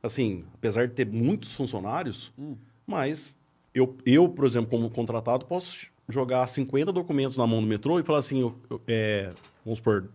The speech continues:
Speaker 1: de acordo com, com o contrato,
Speaker 2: Uhum.
Speaker 1: você tem um tempo pra responder a análise daquele, daquela documentação, certo?
Speaker 2: Sim.
Speaker 1: Eu posso agir de má fé e falar assim, "sem documentos, analisa aí."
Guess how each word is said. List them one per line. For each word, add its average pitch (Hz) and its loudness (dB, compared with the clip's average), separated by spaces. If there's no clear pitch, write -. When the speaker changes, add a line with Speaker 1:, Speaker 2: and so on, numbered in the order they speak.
Speaker 1:
de 117 -6
acordo 123 -2
com, 107 -8
com 113 -2
o 107 -4
contrato, 117 -4
Speaker 2:
Uhum. 127 -4
Speaker 1:
você 117 -6
tem - 2
um 143 2
tempo 160 0
pra 127 0
responder 180 2
a 123 4
análise 151 4
daquele, 143 4
daquela 131 -2
documentação, 131 -2
certo? 151 2
Speaker 2:
Sim. 131 -4
Speaker 1:
Eu 170 -4
posso 127 2
agir 123 4
de 127 -4
má 151 2
fé 160 0
e 165 2
falar 175 2
assim, 143 2
"sem 175 4
documentos, 165 0
analisa 135 2
aí." 131 -2